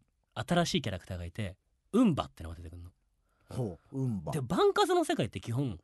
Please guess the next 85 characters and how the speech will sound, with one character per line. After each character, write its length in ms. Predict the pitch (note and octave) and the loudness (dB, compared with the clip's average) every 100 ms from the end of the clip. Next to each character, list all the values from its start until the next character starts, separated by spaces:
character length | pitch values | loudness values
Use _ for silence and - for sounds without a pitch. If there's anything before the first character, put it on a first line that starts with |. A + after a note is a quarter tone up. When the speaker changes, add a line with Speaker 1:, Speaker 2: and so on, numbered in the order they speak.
| _ | _
Speaker 1:
動 200 | D#3+ A#3 | 4 4
物 180 | A3+ - | 4 0
た 120 | - | -4
ち 80 | - | -6
な 60 | E2+ | -10
の 80 | |
よ、 60 | F2+ | -6
全 300 | F2 C3 C3 | 0 2 4
員。 160 | B2 B2+ | 2 -2
Speaker 2:
は 160 | - C#3 | -2 -2
い 40 | |
は 100 | F#2+ | -2
い 40 | E2+ | -6
は 160 | - | -8
い。 40 | - | -6
Speaker 1:
も 80 | G3+ | 2
う 20 | |
バ 140 | E3+ G3 | 8 8
ン 40 | |
ジ 60 | E3+ | 8
ョ 20 | |
ー 20 | |
と 60 | D3+ | 2
カ 80 | F#3+ | 4
ズ 60 | |
イ 20 | F3+ | 4
も 40 | |
熊 200 | G#2 D#3 | 4 2
と 80 | G2 | 2
鳥 200 | G#2 G2 | -4 -4
だ 80 | G2+ | -4
し 120 | - | -2
ね。 80 | - | -4
Speaker 2:
う 20 | |
ん。 100 | - - _ _ | -4 -12 _ _
Speaker 1:
で、 120 | - C#3 | -6 2
出 140 | F3 | 4
て 100 | F#3+ | 6
く 120 | D#3 | 4
る 40 | B2 | 2
他 220 | - E3+ | 2 4
の 80 | F3 | 4
キ 60 | |
ャ 40 | E3+ | 4
ラ 60 | |
ク 80 | E3 | 2
タ 140 | - F3+ | 2 4
ー 20 | |
も 220 | A#3 D#3 | 6 6
ネ 240 | G2+ A2+ | 4 0
ズ 160 | B2 D3 | 2 4
ミ 100 | D#3+ | 4
っ 60 | C#3+ | 2
ぽ 200 | - E3 | 6 6
い 60 | |
や 100 | G2+ | 6
つ 100 | - | -2
と 120 | F#2+ | -8
か、 80 | F#2 | 0
Speaker 2:
は 120 | G#2 | 2
い 40 | D#3 | 2
は 120 | A#2+ | 2
い 40 | |
は 40 | G#2 | 4
い。 20 | |
Speaker 1:
犬 140 | E3 G3 | 10 10
っ 60 | - | 8
ぽ 120 | G3+ | 4
い 60 | D3+ | 4
や 100 | F#2 | 2
つ 120 | - | -4
と 80 | F2+ | -10
か、 220 | D#2+ E2+ _ _ | -10 -12 _ _
ゴ 120 | - C#3 | 0 4
リ 120 | G3+ | 6
ラ 80 | F#3+ | 6
っ 40 | |
ぽ 120 | - - | 10 10
い 60 | |
や 100 | F#2 | 10
つ 80 | - | -6
と 80 | B2+ | -6
か。 60 | |
Speaker 2:
う 20 | |
ん。 80 | G#2+ | -6